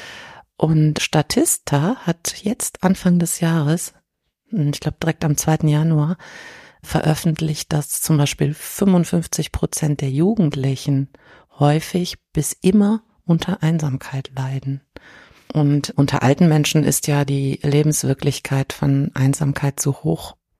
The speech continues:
wie nie zuvor. Durch das Wegbrechen von gewachsenen Strukturen und so weiter. Also, ich finde, das sind echt erschreckende Zahlen. Über die Hälfte der Jugendlichen. Also,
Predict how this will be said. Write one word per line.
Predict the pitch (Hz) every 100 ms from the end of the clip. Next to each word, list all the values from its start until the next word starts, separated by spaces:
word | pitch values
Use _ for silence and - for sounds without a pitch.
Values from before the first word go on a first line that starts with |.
| _
wie | 143 147
nie | 147 190
zuvor. | - 113 - - 120 131 - _ - _ - - - - - _ -
Durch | 135 135 - - _
das | 143 139
Wegbrechen | 139 139 - - 139 - 147 123
von | - 135 131 135
gewachsenen | 131 135 - 147 127
Strukturen | - - - 143 127 123
und | 123
so | - 120
weiter. | 123 - 135 127 _ _ _ _ _ _ _ _ _ _ _ _ _
Also, | - 135 131 127 131 - - - - -
ich | -
finde, | 147
das | 135 -
sind | 143
echt | 139 139
erschreckende | - - - 127 156 135 -
Zahlen. | - 147 143
Über | 139 156
die | 123 110
Hälfte | 135 170 - - 127
der | 131 127
Jugendlichen. | 127 170 139 117 117 - 135 170 _ _ _ _ -
Also, | 135 127 - 127